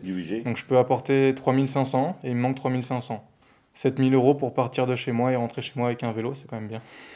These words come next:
Speaker 1: Et donc, euh, on peut vous joindre sur Facebook, sur
Speaker 2: Sur
Speaker 1: les réseaux
Speaker 2: Facebook,
Speaker 1: sociaux.
Speaker 2: sur Instagram. De toute façon, il suffit de me taper mon prénom et mon nom, Vinny Bartola, sur Internet. C'est facile à trouver.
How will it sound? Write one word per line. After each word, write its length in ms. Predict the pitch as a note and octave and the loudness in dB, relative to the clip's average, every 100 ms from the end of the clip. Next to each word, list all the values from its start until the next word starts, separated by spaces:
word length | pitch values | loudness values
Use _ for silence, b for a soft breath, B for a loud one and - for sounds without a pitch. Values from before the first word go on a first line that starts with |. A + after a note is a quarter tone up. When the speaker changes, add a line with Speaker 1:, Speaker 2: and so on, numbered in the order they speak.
| B | B
Speaker 1:
Et 40 | A#2 | -4
donc, 200 | F2+ G#2 | -2 0
euh, 40 | |
on 100 | G2 G2+ | 0 2
peut 100 | A#2+ | 2
vous 140 | A2 | 2
joindre 200 | G#2 B2 | 0 -2
sur 160 | A2 G2 | -2 2
Facebook, 520 | B2+ A2 C#3+ D#3 D#3 | 4 6 6 6 6
sur 140 | C#3+ | 0
Speaker 2:
Sur 80 | A2+ | 6
Speaker 1:
les 60 | C3 | 6
réseaux 60 | C3 | 8
Speaker 2:
Facebook, 280 | C#3 C3 C#3+ F3 | 6 8 8 8
Speaker 1:
sociaux. 60 | B2+ C#3+ | 6 4
Speaker 2:
sur 60 | C3+ | 6
Instagram. 600 | C3 - B2 A#2 A#2 C#3 | 4 4 2 6 6 6
De 40 | C#3+ | 4
toute 100 | C3+ | -2
façon, 220 | A#2 C#3+ | -2 -2
il 40 | |
suffit 220 | C#3 B2 | -4 -6
de 60 | A#2 | -2
me 100 | A#2+ | -4
taper 320 | - B2 C3 | -2 -2 0
mon 180 | B2 A#2 | 0 -2
prénom 340 | - B2 B2 B2 | -2 0 2 2
et 20 | |
mon 160 | A#2+ | 2
nom, 200 | A#2+ C3 | 2 2
Vinny 260 | C3 A#2+ A#2+ | 0 0 0
Bartola, 420 | A#2+ A#2 C3 B2 | 0 -2 0 0
sur 200 | A#2+ B2+ | 0 -2
Internet. 500 | A2 A2 A2 A#2 C3 - | -2 -2 -2 -2 -4 -12
C'est 160 | B2 | -10
facile 300 | - A2 A#2 | -8 -4 -2
à 60 | A2+ | -4
trouver. 320 | - A2+ A2+ | -2 -6 -6